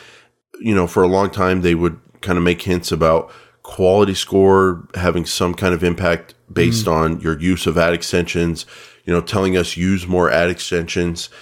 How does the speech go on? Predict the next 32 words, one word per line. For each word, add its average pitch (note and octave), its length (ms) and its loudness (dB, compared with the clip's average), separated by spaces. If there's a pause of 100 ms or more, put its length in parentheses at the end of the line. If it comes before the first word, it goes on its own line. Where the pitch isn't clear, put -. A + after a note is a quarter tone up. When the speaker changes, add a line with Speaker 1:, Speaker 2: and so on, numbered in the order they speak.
(640)
Speaker 1:
And F#2+ 500 2 (760)
now G2+ 320 2
it's G2 140 -4
kind F#2 220 0
of E2+ 160 -2
like, E2 320 0
well, F2+ 440 0 (400)
if G2 160 -2
you're F#2 80 0
not G2 180 0
gonna F#2 180 -2
do G2 300 0
that, E2+ 220 2
we're F2 80 -4
gonna E2+ 180 -4
help G#2 300 -2
you F2+ 100 -6
do E2 160 -4
that E2 240 0
by E2 140 -2
putting F2 500 -2
Speaker 2:
<laughs> - 40 -8
Speaker 1:
it F2 120 -2
all E2 180 0
together D#2+ 460 -2
in D#2 80 -6
the D#2 60 -6
way E2 160 0
we D#2+ 100 -6
kind E2 240 -4
Speaker 2:
Yeah. D#2+ 60 -2
Speaker 1:
of D2+ 180 -14